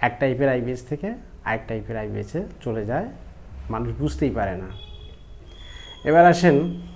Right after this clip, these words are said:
যাদের ডায়াবেটিস হয়, তারা যখন টেস্ট করায়, তাদের টেস্ট কিন্তু সব কিছু নরমাল আসে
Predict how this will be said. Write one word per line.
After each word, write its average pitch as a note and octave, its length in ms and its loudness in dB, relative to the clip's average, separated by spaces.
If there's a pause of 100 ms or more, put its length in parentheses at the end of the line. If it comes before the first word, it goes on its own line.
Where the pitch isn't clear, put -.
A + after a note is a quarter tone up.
যাদের C#3 380 4
ডায়াবেটিস C#3 500 4
হয়, A#2+ 200 2 (800)
তারা C#3 220 4
যখন D3+ 280 2
টেস্ট E3 280 4
করায়, C3+ 300 4
তাদের C3+ 280 2 (100)
টেস্ট D#3 340 2
কিন্তু E3 240 2
সব F3 400 -4
কিছু D#3 260 2
নরমাল A#2 340 2
আসে G#2+ 240 -6